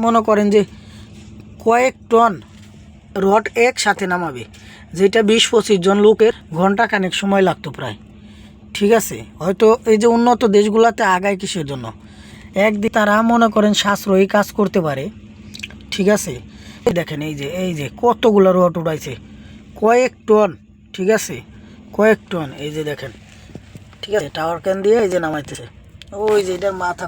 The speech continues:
কই, ওই যে। তাহলে এখানে খরচ বেশি হইলেও আপনার সময় বেঁচে যাচ্ছে। আর এগুলা, এই দেশগুলো আগায় কেন? এই দেশে দুর্নীতি নেই। আর এই দেশ আমাদের দেশের মানুষ ছাড়া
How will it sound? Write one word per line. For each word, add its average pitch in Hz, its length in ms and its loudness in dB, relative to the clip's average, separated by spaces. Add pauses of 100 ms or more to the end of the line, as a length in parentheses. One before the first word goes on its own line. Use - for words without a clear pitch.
কই, 147 160 -10 (160)
ওই 190 440 -10
যে। 127 100 -18 (680)
তাহলে 226 360 2 (400)
এখানে 226 280 0 (180)
খরচ 240 260 4 (120)
বেশি 214 280 4
হইলেও 175 260 4 (1080)
আপনার 247 320 0 (480)
সময় 226 360 4
বেঁচে 214 280 2
যাচ্ছে। 160 260 -10 (140)
আর 185 60 -4 (100)
এগুলা, 226 220 2 (140)
এই 220 60 8 (100)
দেশগুলো 240 300 2 (120)
আগায় 226 260 0
কেন? 160 140 -8 (1200)
এই 208 140 4
দেশে 233 180 4 (100)
দুর্নীতি 240 460 2
নেই। 139 120 -6 (120)
আর 180 60 0 (100)
এই 220 140 4
দেশ 262 100 4 (160)
আমাদের 240 300 2 (100)
দেশের 240 300 2
মানুষ 220 260 -2
ছাড়া 233 200 2